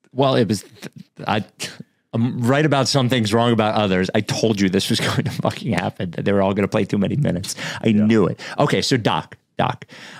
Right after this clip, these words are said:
Speaker 1: um, how much of this is Doc's fault?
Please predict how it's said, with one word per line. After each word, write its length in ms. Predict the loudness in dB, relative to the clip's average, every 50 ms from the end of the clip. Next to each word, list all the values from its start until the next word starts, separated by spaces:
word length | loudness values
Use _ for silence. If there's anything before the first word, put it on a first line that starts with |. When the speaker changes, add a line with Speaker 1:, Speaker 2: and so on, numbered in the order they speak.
| -10 _
Speaker 1:
um, 460 | -2 0 0 2 2 2 2 0 -2 -4 _ _ _ _ _ _ _ _ _ _ _ _ _ _ _ _ _ _ _ _ _ _ _ _ -8 -4
how 180 | -2 0 2
much 260 | 4 4 2 2 2
of 100 | 0 2
this 200 | 2 2 2 2
is 120 | 0 0 2
Doc's 320 | 2 2 2 0 -2 -2
fault? 360 | -2 0 2 2 0 -2 -4